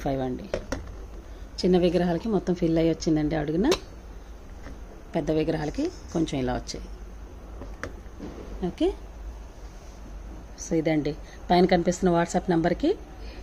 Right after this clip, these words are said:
మెసేజ్ చేసి ఆర్డర్ బుక్ చేసుకోండి. ఓకే, see you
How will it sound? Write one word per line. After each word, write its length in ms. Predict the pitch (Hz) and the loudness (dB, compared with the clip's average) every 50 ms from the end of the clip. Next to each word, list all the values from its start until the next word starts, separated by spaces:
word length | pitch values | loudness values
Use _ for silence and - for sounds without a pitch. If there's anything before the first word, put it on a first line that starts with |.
| - - - - | -4 0 2 4
మెసేజ్ 260 | - - 175 160 156 - | 4 4 4 2 4 2
చేసి 160 | 156 - - 233 185 | 2 6 8 8 8
ఆర్డర్ 200 | 156 147 135 143 139 | 8 6 4 0 0
బుక్ 120 | 127 - - | -2 0 -2
చేసుకోండి. 440 | - 147 - - 156 - - - - - - - - - - - - - - 156 151 | -2 -2 -2 -4 -4 -6 -6 -6 -10 -14 -16 -14 -14 -14 -14 -14 -8 -4 -2 -2 2
ఓకే, 200 | - - 339 403 - - - - - - - - | 4 4 4 4 2 -2 -8 -12 -12 -12 -6 -2
see 140 | - 175 170 | 2 4 4
you 60 | 175 | 4